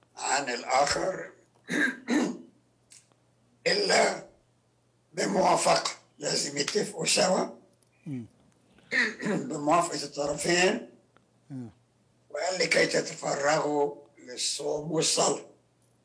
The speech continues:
Speaker 2: مم.
Speaker 1: فأدي أساس الفكرة دي.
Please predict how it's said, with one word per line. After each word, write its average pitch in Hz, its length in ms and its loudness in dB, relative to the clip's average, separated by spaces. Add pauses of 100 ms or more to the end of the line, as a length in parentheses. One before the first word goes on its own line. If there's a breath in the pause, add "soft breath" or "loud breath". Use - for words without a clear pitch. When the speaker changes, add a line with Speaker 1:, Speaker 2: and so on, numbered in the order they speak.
(400)
Speaker 2:
مم. 113 200 -12 (440)
Speaker 1:
فأدي 147 680 0
أساس 214 380 0
الفكرة 127 520 -2
دي. - 340 -8